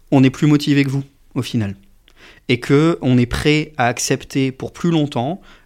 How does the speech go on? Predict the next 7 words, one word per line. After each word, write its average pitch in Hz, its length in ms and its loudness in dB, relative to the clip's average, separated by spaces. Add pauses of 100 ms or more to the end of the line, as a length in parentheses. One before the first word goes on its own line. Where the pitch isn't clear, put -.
les 120 100 0
conséquences 147 800 -4
d'une 131 180 -4
opération. 127 500 -6 (320)
Donc 135 140 2
c'est, - 140 0 (520)
euh, 135 300 2